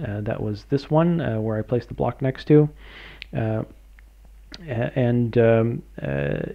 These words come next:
if possible, a-, additional flowing water is gonna spread. So, uh, we had water spread in, in these, uh, squares right here. Uh, and, and, um,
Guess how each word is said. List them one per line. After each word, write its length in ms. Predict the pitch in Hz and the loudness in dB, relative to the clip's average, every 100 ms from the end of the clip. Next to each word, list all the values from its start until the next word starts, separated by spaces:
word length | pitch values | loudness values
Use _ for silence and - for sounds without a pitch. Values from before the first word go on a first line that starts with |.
| - | -4
if 240 | 127 - - | -4 -2 6
possible, 600 | 147 147 196 214 190 135 | 6 6 2 2 2 0
a-, 260 | 127 - | -2 0
additional 340 | 123 143 - 131 | 2 2 2 0
flowing 340 | - 135 131 | 2 2 4
water 280 | 120 120 123 | 4 4 4
is 80 | 110 | 0
gonna 180 | 107 101 | -4 -6
spread. 580 | - 127 151 170 175 139 | 0 6 6 4 -2 -8
So, 360 | - 107 107 - | -6 -4 -2 -2
uh, 200 | 107 104 | -4 -4
we 120 | 110 | -4
had 120 | 107 | -2
water 420 | 113 117 117 117 | 0 2 2 0
spread 320 | - - 117 | -2 -2 -2
in, 200 | 110 110 | -2 -4
in 240 | 107 113 107 | -4 -4 -2
these, 340 | 110 110 107 | -2 -2 -4
uh, 200 | 104 107 | -4 -4
squares 360 | - - 113 110 | -6 -4 -4 -4
right 160 | 110 | -2
here. 640 | 165 180 185 190 156 117 - | 2 4 2 -2 -4 -4 -6
Uh, 40 | 160 - - - - - | -10 -16 -20 -18 -20 -6
and, 580 | 117 117 - 151 151 202 143 | -2 0 -2 -4 -6 -8 -2
and, 360 | 123 120 117 | 2 2 4
um, 400 | 120 117 117 117 | 6 6 4 0